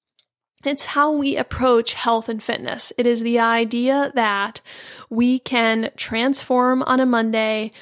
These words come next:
that Monday promises something new. And there's something lovely about that. You know, there's something lovely to the idea that you can start anew. The challenge here is that it is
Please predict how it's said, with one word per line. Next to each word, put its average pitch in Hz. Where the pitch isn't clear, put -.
that 226
Monday 247
promises 240
something 254
new. 226
And 285
there's 381
something 494
lovely 247
about 190
that. -
You 262
know, 277
there's 277
something 381
lovely 247
to 247
the 233
idea 226
that 226
you 226
can 233
start 214
anew. 208
The 254
challenge 392
here 247
is 214
that 240
it 277
is 220